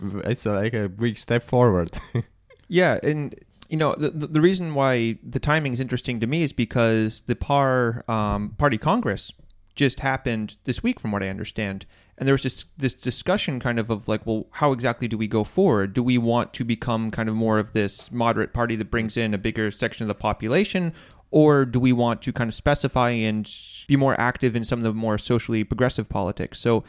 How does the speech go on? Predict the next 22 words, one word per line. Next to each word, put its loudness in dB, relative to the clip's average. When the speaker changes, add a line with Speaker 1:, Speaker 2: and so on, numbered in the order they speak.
Speaker 2:
how 0
do -2
you 2
see -4
par? -2
Because -2
Speaker 1:
It's, -6
it's, -2
I 4
think 0
for 2
the -2
par, 2
for -4
the -2
movement 4
par, 2
yes. -4
Uh, -6
so -8
this -10
is, -14